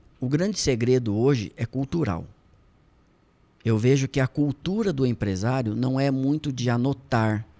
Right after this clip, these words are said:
de, de manter o controle. Ele vai tocando o negócio. Agora, um bom planejamento, ele substitui muitas,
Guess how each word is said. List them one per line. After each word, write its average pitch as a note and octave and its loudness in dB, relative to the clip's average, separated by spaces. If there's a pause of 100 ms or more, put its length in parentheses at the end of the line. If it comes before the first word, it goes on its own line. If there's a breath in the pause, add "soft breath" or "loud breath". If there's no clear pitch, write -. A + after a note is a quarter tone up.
(760 soft breath)
de, A#2 -2 (100)
de B2+ 2
manter C#3+ 4
o D3 4
controle. G2 0 (840 soft breath)
Ele C3 4
vai G#2 2
tocando D#3+ 6
o - 4
negócio. F2 -4 (540 soft breath)
Agora, C#3+ 2
um F#3 0
bom F#3 2
planejamento, A#2+ 2 (640 soft breath)
ele D#3 4
substitui F#3 0
muitas, F#3 2